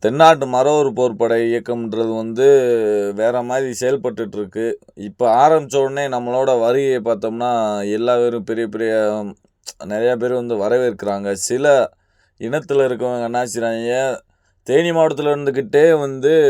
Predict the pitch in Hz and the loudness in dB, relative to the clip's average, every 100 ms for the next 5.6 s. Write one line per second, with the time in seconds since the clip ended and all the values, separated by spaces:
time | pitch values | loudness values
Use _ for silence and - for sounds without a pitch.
0 | 123 120 113 110 107 107 107 95 120 135 | 2 0 -2 -4 -4 -4 -4 -6 -6 -4
1 | 139 147 113 120 131 120 117 113 120 110 | -2 -4 -4 -2 -2 0 -2 -2 0 0
2 | 110 107 104 127 143 131 101 85 117 143 | -2 -2 -2 2 6 6 4 -2 -10 -8
3 | 165 156 156 180 196 151 120 107 101 107 | -6 -8 -6 0 4 6 4 2 -2 -8
4 | 147 180 156 113 117 135 123 110 98 104 | 0 2 2 -2 -8 -8 -8 -10 -8 -6
5 | 104 98 92 92 107 123 | -4 -4 -6 -8 -6 -8